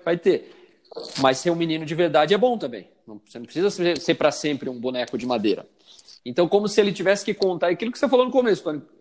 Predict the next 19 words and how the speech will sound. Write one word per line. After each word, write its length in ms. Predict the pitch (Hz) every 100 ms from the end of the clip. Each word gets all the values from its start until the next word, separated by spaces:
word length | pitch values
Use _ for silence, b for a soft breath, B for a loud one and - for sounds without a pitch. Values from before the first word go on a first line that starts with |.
| -
É, 460 | 135 - - 175 160
se 160 | -
você 260 | 190 190 233
não 120 | 240
contar 320 | 240 214 214
algumas 400 | 185 175 214 196
mentiras, 840 | 170 165 139 160 208 196 104 - -
ou 100 | 123
seja, 200 | - 143
se 60 | 139
você 200 | 147 175
não 180 | 175
se 140 | 170 180
omitir 500 | 165 147 - 170 185
ou 80 | 156
não 340 | 147 139 135
contar 280 | - 139 143
algumas 280 | 151 156 139
mentiras, 500 | 139 - 170 208